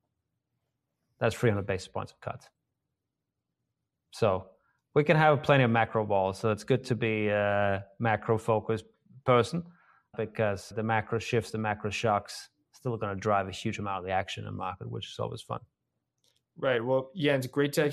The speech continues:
Speaker 2: have you here, talk about y-, your work at Ex-, Exante Data. Talk to us also about,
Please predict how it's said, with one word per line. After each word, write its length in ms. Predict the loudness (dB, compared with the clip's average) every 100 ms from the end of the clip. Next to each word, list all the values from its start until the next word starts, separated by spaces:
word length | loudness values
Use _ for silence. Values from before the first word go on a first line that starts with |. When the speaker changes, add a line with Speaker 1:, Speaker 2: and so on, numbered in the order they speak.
| 0
Speaker 2:
have 180 | -2 0
you 60 |
here, 400 | -2 0 2 0
talk 300 | 0 0 0
about 360 | 2 2 2 -4 -10
y-, 100 | -4
your 140 | 0
work 200 | 0 2
at 80 | 2
Ex-, 200 | 0 -4 -6 -4
Exante 460 | -2 -2 -2 -2
Data. 400 | 2 2 4 0 -4 _ _ -6
Talk 220 | 0 2
to 60 | 2
us 100 | 2
also 300 | 2 4 4
about, 340 | 4 4 2